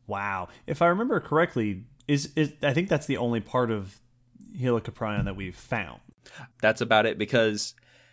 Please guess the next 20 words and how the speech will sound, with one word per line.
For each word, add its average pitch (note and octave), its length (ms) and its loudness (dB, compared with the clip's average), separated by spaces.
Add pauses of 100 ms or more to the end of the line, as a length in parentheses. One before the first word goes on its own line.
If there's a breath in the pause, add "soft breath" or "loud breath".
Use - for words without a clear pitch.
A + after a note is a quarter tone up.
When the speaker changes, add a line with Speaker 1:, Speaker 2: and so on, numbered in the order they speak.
(200 soft breath)
Speaker 2:
it's B2 160 -2
one B2+ 100 2
of - 20 2
my A#2+ 100 4
favorite B2 340 2
things B2+ 200 -2
to A2 80 -6
show A2+ 240 0
people. G#2 500 -4
If B2 160 -4
you G#2+ 120 -2
look C3 360 2
up C3+ 300 6 (560)
this A2+ 580 -2 (120)
animal, G#2+ 560 -2
you B2 240 2
will B2+ 120 6
find A#2 560 -2 (400)
artist A#2+ 320 4
reconstructions A2+ 1000 -4